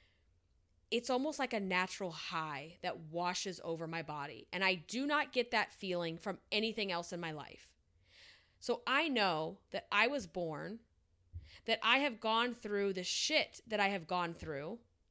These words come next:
with bullying, with my weight, with all of those challenges, to be sitting here right now talking to you and doing this podcast. I know that. And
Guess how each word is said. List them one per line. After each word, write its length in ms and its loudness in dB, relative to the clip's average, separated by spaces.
with 320 4
bullying, 720 4
with 220 0
my 180 2
weight, 420 2
with 140 -6
all 360 4
of 120 0
those 260 2
challenges, 840 -2
to 100 -4
be 100 0
sitting 440 2
here 440 2
right 300 2
now 440 2
talking 440 -2
to 100 -6
you 420 0
and 160 -6
doing 200 -2
this 120 -4
podcast. 600 -10
I 140 8
know 240 6
that. 240 -8
And 400 8